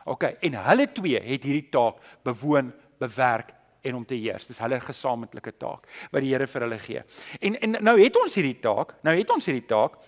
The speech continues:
maar daar's 'n probleem. En ek weet nie wie van julle kan raai wat se probleem.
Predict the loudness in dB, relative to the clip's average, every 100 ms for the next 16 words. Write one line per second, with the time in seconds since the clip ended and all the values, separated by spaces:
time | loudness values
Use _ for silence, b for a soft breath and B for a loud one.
0 | b b b b b _ _ _ _ -14
1 | 0 4 4 2 -10 _ _ 0 0 0
2 | -10 -10 -10 -14 -18 _ _ _ _ _
3 | _ _ _ _ _ -6 -6 -4 -6 -6
4 | -6 -8 -6 -4 -2 -2 -4 -12 -8 -6
5 | -6